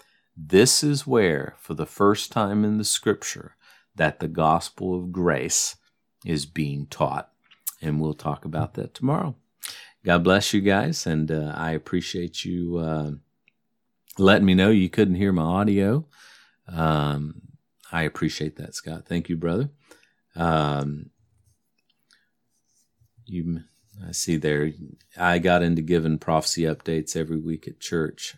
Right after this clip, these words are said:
I should have been contrasting mystery versus prophecy." Amen. That is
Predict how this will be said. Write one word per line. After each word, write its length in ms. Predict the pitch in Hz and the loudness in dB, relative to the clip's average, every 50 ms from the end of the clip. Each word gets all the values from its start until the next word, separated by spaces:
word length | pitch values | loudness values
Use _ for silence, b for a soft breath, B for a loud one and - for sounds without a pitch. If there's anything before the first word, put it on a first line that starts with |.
| - - | -12 -8
I 100 | 85 82 | -8 -6
should 300 | 78 - - - 104 104 | -6 -6 -4 -4 -2 -2
have 160 | 95 82 76 | -2 -2 -4
been 180 | - 80 76 78 | -4 -4 -6 -6
contrasting 1000 | - - - 87 80 80 80 78 - 80 78 76 73 - - - 78 78 76 76 | -6 -8 -6 -4 -4 -4 -4 -6 -6 -6 -6 -6 -6 -10 -10 -10 -10 -8 -6 -4
mystery 400 | 78 78 73 - - - 76 76 | -4 -6 -6 -8 -12 -14 -14 -14
versus 500 | 76 73 76 71 71 71 - - - - | -12 -8 -8 -8 -6 -8 -8 -10 -12 -14
prophecy." 580 | - - - 73 71 71 - - - - 73 73 | -16 -10 -6 -4 -4 -4 -4 -6 -8 -6 -4 -2
Amen. 560 | 76 76 73 76 76 76 73 73 71 71 71 - _ B B B B B B B B B B B B B B B B B B B B B B B - | 0 0 0 0 0 0 -2 -2 -4 -6 -8 -12 _ B B B B B B B B B B B B B B B B B B B B B B B -2
That 460 | 98 92 110 117 127 123 - - _ _ - | 4 6 8 8 8 6 4 0 _ _ -2
is 640 | 110 113 110 107 104 101 101 98 92 - - | 2 4 6 6 6 6 4 2 0 -2 -6